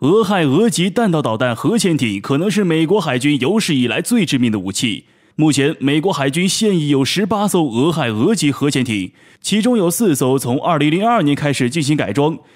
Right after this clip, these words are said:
成为携带常规制导导弹的巡航导弹核潜艇，其中十四艘则携带着美国核武库中半数以上的核弹头，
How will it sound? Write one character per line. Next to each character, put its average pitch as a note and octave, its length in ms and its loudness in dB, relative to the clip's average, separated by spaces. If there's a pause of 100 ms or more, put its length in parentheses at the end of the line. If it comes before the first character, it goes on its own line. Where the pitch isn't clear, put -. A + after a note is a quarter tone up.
(180)
成 G3 180 0
为 G3 140 2
携 F3+ 160 0
带 F#3+ 180 0
常 G3+ 300 -2
规 A#3+ 160 2
制 A3+ 240 0
导 E3 220 0
导 D#3 180 0
弹 D3+ 160 0
的 C#3+ 80 2
巡 G3 300 0
航 E3 200 -2
导 - 200 -2
弹 G#3 160 0
核 C3 160 -2
潜 B2+ 160 -2
艇， F2 300 -4 (200)
其 G3 180 0
中 A3 200 2
十 A3 180 0
四 G#3+ 160 0
艘 G3 180 2
则 F3+ 220 0
携 F#3+ 180 0
带 A3 140 0
着 F#3+ 100 0
美 E3 220 2
国 F#3 180 2
核 E3 200 0
武 D3+ 160 0
库 B2+ 160 0
中 D3+ 120 2
半 G3 320 0
数 F#3 220 2
以 D3+ 140 0
上 A#3 180 0
的 C#3 80 -2
核 A#2+ 160 -2
弹 A#2+ 140 0
头， G#2 320 -4